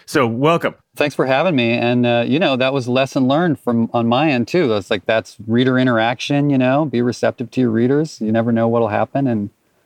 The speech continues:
Speaker 2: here it is paying off. Two decades later, I'm, I'm on your show.
Speaker 1: That's, that's not much payoff, Rob. Um, <laughs> like I said, Rob has written for slate dot com and the New York Times and the publication formerly known as Medium's Technologies site. Was that Marker?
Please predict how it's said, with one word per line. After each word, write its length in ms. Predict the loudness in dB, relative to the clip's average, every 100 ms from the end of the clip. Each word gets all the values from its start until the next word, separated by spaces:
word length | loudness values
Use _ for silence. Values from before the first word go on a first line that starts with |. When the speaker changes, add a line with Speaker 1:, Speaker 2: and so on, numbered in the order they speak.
| _
Speaker 2:
here 200 | 0 2
it 40 |
is 140 | 0 -2
paying 320 | -2 -2 0
off. 320 | -2 -4 -10 _
Two 120 | -8 -4
decades 400 | -2 -4 -6 -2
later, 320 | -2 0 -2
I'm, 220 | -4 -6
I'm 140 | -4
on 80 | -2
your 100 | -2
show. 300 | -4 -6 -8 -14 -20 -12
Speaker 1:
That's, 260 | -12 -10
that's 260 | -12 -10 -8
not 140 | -8
much 240 | -6 -10 -8
payoff, 400 | -6 -6 -8 -6
Rob. 160 | -2 0 -2 0
Um, 340 | 2 2 -2 -6 -8 -6 -6 -4
<laughs> 80 | -6
like 320 | -2 -2 0
I 120 | -2
said, 240 | 0 0
Rob 180 | 2 0
has 140 | 0 -2
written 180 | -4
for 100 | -6 -10
slate 260 | -6 -6
dot 200 | -4 -6
com 360 | -2 0 2 0
and 100 | 0
the 40 |
New 120 | 0 0
York 280 | 0 -2
Times 800 | -4 -2 0 2 2 2 2 -2
and 840 | -4 -2 0 0 0 0 0 -2 -4
the 160 | -6
publication 960 | -4 -4 -2 -2 -4 -4 -4 -2 -4 -4
formerly 580 | -4 -2 0 0 0 0
known 320 | 0 0 0
as 280 | -2 -4 -6
Medium's 800 | -2 0 0 0 0 -2 -6 -10
Technologies 920 | -8 -8 -6 -6 -6 -6 -6 -6 -8
site. 340 | -8 -6 -4
Was 120 | -4
that 80 | -4
Marker? 500 | -2 -2 0 -2 -4